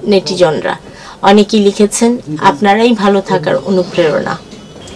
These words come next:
বাংলাদেশ ব্যাংকের নিয়োগ পরীক্ষার সময়সূচি প্রকাশ। বাংলাদেশ ব্যাংকের সহকারী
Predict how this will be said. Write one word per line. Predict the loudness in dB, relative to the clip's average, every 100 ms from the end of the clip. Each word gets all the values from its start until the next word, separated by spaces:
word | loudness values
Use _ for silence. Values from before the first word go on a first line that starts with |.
| -14 -14 -14 -10 2
বাংলাদেশ | 4 4 4 2 2
ব্যাংকের | 0 2 2 2
নিয়োগ | 4 6 6 4
পরীক্ষার | 4 4 2 0 0
সময়সূচি | 2 2 2 0 -4
প্রকাশ। | -4 -4 -4 -4 -4 -8 -14 -16 -2
বাংলাদেশ | 2 4 6 6 4
ব্যাংকের | 4 2 2 2
সহকারী | 4 4 4 2